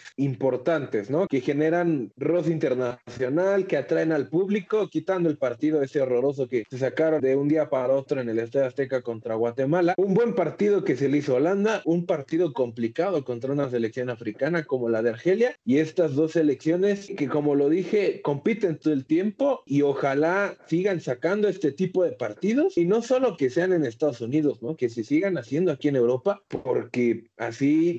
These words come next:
probablemente las futuras promesas como Córdoba, como Carlos Rodríguez, como Orbelín, que ya lleva años picando piedra, yo creo que Orbelín ya es uno de los que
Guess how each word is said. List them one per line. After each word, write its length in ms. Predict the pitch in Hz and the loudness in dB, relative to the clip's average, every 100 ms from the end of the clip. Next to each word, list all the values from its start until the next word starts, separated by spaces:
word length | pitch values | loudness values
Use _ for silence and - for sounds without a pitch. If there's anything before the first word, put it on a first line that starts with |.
| - | -2
probablemente 1000 | 117 120 147 147 160 170 190 190 151 131 | 0 2 2 2 2 2 2 2 2 0
las 220 | 120 131 123 | 0 -2 -2
futuras 400 | 127 151 170 160 | 0 2 0 0
promesas 480 | 143 139 190 226 | 0 2 0 0
como 300 | 226 175 123 | 0 -2 -2
Córdoba, 400 | - 113 123 123 | -2 0 2 2
como 340 | 135 160 147 135 | 2 2 0 0
Carlos 340 | 127 120 110 | -2 0 0
Rodríguez, 560 | 107 101 120 135 135 127 | 0 2 2 2 2 0
como 480 | 123 113 113 110 107 | -4 -2 -2 0 0
Orbelín, 540 | 117 117 127 165 160 | 2 2 2 2 2
que 80 | 127 | 2
ya 140 | 131 | 2
lleva 260 | 143 143 156 | 4 4 2
años 260 | 160 147 | 2 0
picando 480 | 120 120 147 147 139 | 0 -4 0 0 0
piedra, 340 | 147 151 175 147 | 2 2 2 2
yo 140 | 135 | 0
creo 200 | 135 127 | 0 -2
que 80 | 139 | 0
Orbelín 360 | 123 113 151 | 0 0 0
ya 120 | 143 113 107 | 2 0 0
es 200 | 127 139 | 0 2
uno 240 | 160 170 | 2 4
de 120 | 135 | 4
los 240 | 127 120 117 | 2 2 0
que 200 | 127 | -6